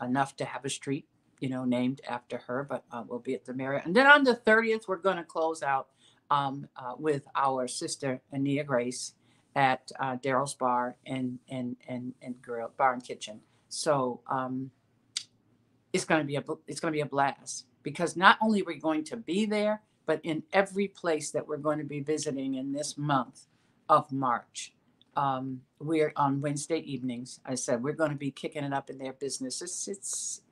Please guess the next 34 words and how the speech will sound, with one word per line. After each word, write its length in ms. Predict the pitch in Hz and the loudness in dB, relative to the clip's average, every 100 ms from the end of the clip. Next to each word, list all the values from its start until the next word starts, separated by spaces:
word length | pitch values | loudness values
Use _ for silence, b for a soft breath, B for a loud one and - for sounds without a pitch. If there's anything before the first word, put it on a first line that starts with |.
| _ - | _ -12
spring, 640 | - - 214 254 160 131 | -10 -4 0 0 0 -6
actually. 300 | - - 151 | -12 -8 -4
We're 140 | 175 202 | -2 2
going 200 | 233 208 | 2 0
to 100 | 151 b b _ | -4 b b _
daylight 420 | 190 196 196 196 | 4 6 4 2
savings 500 | - 220 220 190 170 | -4 -2 -2 -2 -6
time 340 | - 175 160 156 | -8 -8 -8 -6
in 40 | |
the 80 | 151 | -6
next 320 | 175 185 - | -6 -6 -4
two 140 | - 196 | 0 0
weeks. 480 | 208 139 - - b b - | 0 -4 -8 -14 b b -6
You 80 | 165 | -4
know, 140 | 160 | -2
the 100 | 165 | -4
sun 320 | - 233 214 | 0 4 4
will 120 | 185 | 2
be 200 | 170 170 | -2 0
up 160 | 151 - | 0 -2
until 300 | 147 143 160 | -8 -6 -6
seven, 400 | - 196 190 185 | -4 -4 -4 -4
almost 320 | 180 175 - | -4 -6 -4
seven 280 | 196 190 180 - | -4 -4 -4 2
thirty 380 | 190 170 135 - | 2 2 -4 2
already. 800 | 175 185 180 185 175 139 113 - b b | 4 6 4 4 2 0 -10 -20 b b
So, 480 | - 202 190 175 160 - | 2 6 6 4 -4 0
you 140 | 233 | 4
know, 340 | 226 220 202 196 | 6 4 2 2
we, 600 | 233 240 247 240 254 233 _ b _ | 2 2 2 2 2 0 _ b _
we've 220 | 226 269 | 0 6
been 200 | 302 285 | 6 6
through 300 | - 269 180 | 2 0 0
it 120 | - | 0